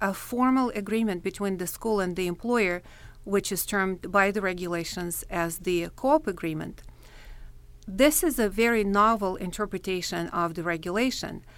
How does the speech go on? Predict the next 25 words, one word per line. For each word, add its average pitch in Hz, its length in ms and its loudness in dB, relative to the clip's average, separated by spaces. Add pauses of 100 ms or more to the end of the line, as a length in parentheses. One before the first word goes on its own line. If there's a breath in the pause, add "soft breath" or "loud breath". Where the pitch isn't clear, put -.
(240 loud breath)
which 190 300 0
means 190 300 0
that 175 360 2
now 196 640 4
all 233 280 4
of 208 120 -4
the 175 80 -6
types 165 400 -4
of 160 100 -6
C 175 220 -4
P 165 160 -8
T 165 400 -4 (200 loud breath)
would 190 200 0
have 185 300 0
to 220 100 -6
be 190 120 0
supported 180 600 -4
by 165 220 2
the 165 180 -2
co-op 226 400 0
agreement. 160 540 -6 (320 loud breath)
This 196 320 0
is 190 160 -2
a 196 100 0
new, 202 400 0